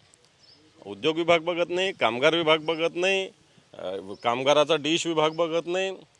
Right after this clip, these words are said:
आणि म्हणून या सगळ्या घटना झालेल्या आहे. मला असं वाटतं याची उच्चस्तरीय चौकशी व्हावी. कंपनी मालक जो कोणी असेल तो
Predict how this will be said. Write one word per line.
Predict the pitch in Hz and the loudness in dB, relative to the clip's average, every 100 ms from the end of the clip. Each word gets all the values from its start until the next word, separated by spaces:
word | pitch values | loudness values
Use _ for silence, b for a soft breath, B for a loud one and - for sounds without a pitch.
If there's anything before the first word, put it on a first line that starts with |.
| b b - | b b -12
आणि | 202 | -6
म्हणून | 190 170 202 | -4 -4 -2
या | 185 | -4
सगळ्या | 160 151 160 | -4 -4 -4
घटना | 139 117 127 135 | -4 -6 -6 -4
झालेल्या | 120 104 107 147 | -4 -6 -6 -6
आहे. | 165 | -4
मला | 135 | -2
असं | 135 139 | -2 -4
वाटतं | 120 180 | -6 -6
याची | 175 113 - 143 147 147 - | -4 -4 -4 -6 -6 -6 -8
उच्चस्तरीय | 113 - 139 - 135 139 | -14 -8 -8 -6 -6 -6
चौकशी | 143 120 110 135 147 | -6 -8 -8 -8 -6
व्हावी. | 135 147 190 _ _ b b b b b _ _ _ | -4 -6 -10 _ _ b b b b b _ _ _
कंपनी | 120 120 143 147 | -10 -8 -6 -4
मालक | 143 127 143 | -2 0 -2
जो | 123 139 | -4 -6
कोणी | 139 139 | -4 -4
असेल | 131 123 | -4 -8
तो | 117 131 156 | -10 -6 -6